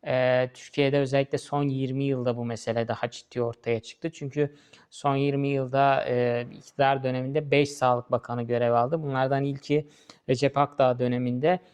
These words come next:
çok ciddi bir şekilde sermaye sağlık sektörünü domine etti ve o alandaki, o alanda, e, bütünüyle s-, ne-, bedenlerimizin, e, o kapitalizmin bir nesnesi haline gelme olayını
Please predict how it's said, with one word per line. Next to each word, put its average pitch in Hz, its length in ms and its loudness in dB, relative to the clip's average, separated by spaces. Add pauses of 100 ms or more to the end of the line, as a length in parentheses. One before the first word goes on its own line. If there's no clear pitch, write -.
(180)
çok 151 220 -4
ciddi 156 280 -8
bir 147 40 -10
şekilde 139 420 -2
sermaye 131 720 0
sağlık - 720 0
sektörünü 127 640 -4
domine 127 360 -2
etti 190 360 -2 (340)
ve 143 140 4
o 160 100 4
alandaki, 139 760 2
o 156 120 4
alanda, 143 600 4 (340)
e, 131 360 2 (100)
bütünüyle 165 1040 2
s-, - 400 -16
ne-, 139 340 0
bedenlerimizin, 139 920 2 (420)
e, 131 640 0
o - 100 -12
kapitalizmin 151 640 0
bir 147 80 0
nesnesi 139 540 0
haline 139 280 0
gelme 135 360 -2
olayını 135 480 -2